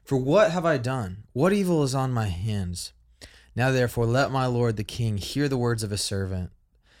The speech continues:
If it is the Lord who has stirred you up against me, may he accept an offering. But if it is men, may they be cursed before the Lord. For they have driven me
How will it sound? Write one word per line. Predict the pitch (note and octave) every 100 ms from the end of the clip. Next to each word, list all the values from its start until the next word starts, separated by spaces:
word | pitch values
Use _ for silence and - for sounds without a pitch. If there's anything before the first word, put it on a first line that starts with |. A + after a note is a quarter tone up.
| _ -
If | C3 A#2+
it | F#2+ C#3
is | D#3+ D3 C3+ -
the | A#2 A#2+
Lord | A2+ C3+ C3+ A2+ G#2
who | F2+ B2
has | A2+
stirred | - - - B2 B2
you | A2+ A2+
up | A2+ A2
against | G#2+ G#2 -
me, | G2 F#2 F#2+ - - _
may | - A#2
he | C#3 C3+
accept | - - B2+ A#2+
an | A#2
offering. | A2+ A2+ G#2+ - F#2+ F#2 - - -
But | A#2+
if | B2 A#2+
it | D#3+
is | D#3
men, | B2 A#2+ A#2 A2+ A2
may | A2+
they | A2+ B2
be | A#2+
cursed | - - - B2 G2+ -
before | G#2 G#2 G2+
the |
Lord. | G2 G2 F#2 F#2 - - - -
For | - A#2+
they | B2+
have | B2+ A#2
driven | G#2+ G#2+ A2+ B2+ C3+ C#3
me | C3 B2